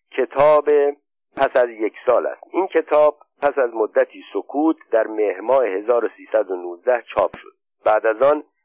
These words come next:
حمیدی کتاب اشک معشوق را در آبان ماه هزار و سیصد و بیست منتشر کرد.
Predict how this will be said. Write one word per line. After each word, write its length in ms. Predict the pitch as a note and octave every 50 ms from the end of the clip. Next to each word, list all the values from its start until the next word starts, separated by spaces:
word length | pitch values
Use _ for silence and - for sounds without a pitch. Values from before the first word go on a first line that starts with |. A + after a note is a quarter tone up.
| _ _ _
حمیدی 680 | - A2+ A#2 A#2 B2 A#2+ A#2 - - C#3 D3+ D#3 D#3+ D#3+ _ _ _ _ _ _ -
کتاب 480 | A2 A2 - B2+ C3 C3 C#3 C3+ B2+ C3 - -
اشک 340 | - C#3+ - - - - C3
معشوق 760 | A#2+ A2+ G#2+ F#2 C#2+ - - - C3 C#3+ D#3 D3+ D3 C#3+
را 180 | D3+ D3+ D#3 D3
در 220 | - A#2 A2 G2+ - -
آبان 460 | - G#2 G#2 G2+ G2 - G#2 G2 G2
ماه 340 | G2 G#2+ A#2+ C3 C3 A#2+ G#2+ G#2
هزار 500 | F#2+ E2+ G2 G2+ F#2+ G#2+ A2 A2+ A2 G2
و 40 | F2 - _
سیصد 340 | F#2+ - - G2+ F#2+ E2
و 40 | F2 E2
بیست 360 | - - F2 F#2+ - - _ A2
منتشر 460 | G#2+ G2 F2 - F2+ - - G#2 E2+
کرد. 300 | - _ - - -